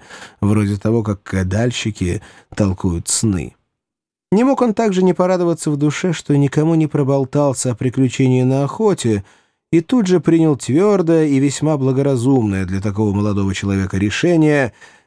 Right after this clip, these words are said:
держать свои мысли при себе, а язык на привязи всё время, пока он будет дышать воздухом этого мрачного, таинственного замка.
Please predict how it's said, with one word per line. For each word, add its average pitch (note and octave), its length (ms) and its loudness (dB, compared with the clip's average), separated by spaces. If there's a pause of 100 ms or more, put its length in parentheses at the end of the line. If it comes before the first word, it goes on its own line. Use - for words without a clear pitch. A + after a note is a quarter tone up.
держать B2+ 640 0
свои A2 380 -2
мысли A2 500 0
при G#2 240 -2
себе, C#3 600 -2 (420)
а A#2 100 0
язык C3+ 520 0
на D3 120 2
привязи A#2+ 800 0
всё F2+ 240 -4
время, B2 600 2 (320)
пока G#2+ 240 -2
он A2 160 0
будет G2 300 -2
дышать F2+ 420 -4
воздухом G#2 680 -2
этого F2+ 240 -2
мрачного, F2+ 1000 -2 (480)
таинственного E2+ 920 -2
замка. - 600 -6